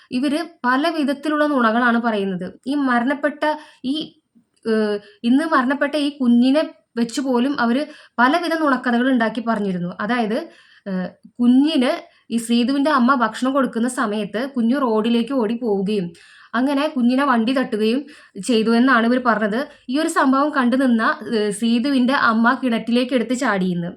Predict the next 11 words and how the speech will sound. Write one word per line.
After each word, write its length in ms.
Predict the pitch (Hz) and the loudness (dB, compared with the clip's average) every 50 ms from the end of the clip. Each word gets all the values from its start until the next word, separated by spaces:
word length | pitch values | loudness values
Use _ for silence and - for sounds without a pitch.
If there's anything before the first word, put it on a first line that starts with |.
| - _ _ _ _ _ _ _ - - - - - | -16 _ _ _ _ _ _ _ -20 -20 -8 -2 -2
അങ്ങനെ 240 | 254 294 294 302 330 | 0 2 2 0 0
കുഞ്ഞും 560 | 330 330 277 269 269 277 302 311 330 302 311 349 392 - - - - _ - | 0 2 2 4 4 4 4 2 0 -2 -2 -4 -6 -10 -14 -20 -14 _ 0
അമ്മയും, 500 | - 226 233 262 285 311 285 262 269 302 339 330 - - - - | 2 2 4 4 4 4 4 2 0 -2 -4 -8 -12 -16 -12 -8
ഏഹ്, 220 | 220 220 220 214 202 - - - | -4 0 0 0 0 -2 -4 -2
അതീവ 340 | 220 226 226 269 285 285 330 | -2 0 2 2 2 2 0
ഗുരുതരാവസ്ഥയിൽ 760 | 320 262 285 277 247 240 262 262 254 254 262 262 - 277 269 | 0 0 0 0 0 2 2 2 2 2 0 -2 -4 -4 -2
ഹോസ്പിറ്റലിലാണെന്നും 880 | 285 277 233 226 233 233 - 254 254 269 285 277 254 233 226 233 254 285 277 | -2 0 0 0 -2 -2 -4 -4 -2 0 0 2 2 2 2 2 2 0 0
പറഞ്ഞ് 300 | 269 254 240 247 262 294 311 - - - - _ - | 0 0 0 0 -2 -2 -4 -8 -14 -20 -16 _ -2
പല, 160 | 240 240 262 302 330 311 - - - | 0 0 2 0 0 -2 -4 -6 -2
ഏഹ്, 160 | 233 233 220 214 | -2 -2 -2 -2
കടം, 320 | 220 - 240 240 240 262 | -2 0 0 0 0 0